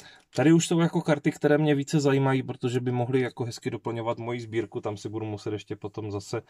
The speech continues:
zkontrolovat, co je nové, co není. A Mass Shift teda nový není určitě.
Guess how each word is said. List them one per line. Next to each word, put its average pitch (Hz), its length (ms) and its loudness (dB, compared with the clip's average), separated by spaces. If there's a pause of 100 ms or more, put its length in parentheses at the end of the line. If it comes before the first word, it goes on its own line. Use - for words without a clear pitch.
(240)
zkontrolovat, 104 800 0
co - 200 -4
je 104 60 2
nové, 101 240 0
co 120 160 -2
není. 104 320 2 (1000)
A 123 100 0
Mass 107 240 0
Shift - 220 -2
teda 110 180 2
nový 101 260 2
není 95 260 -2
určitě. 87 380 -8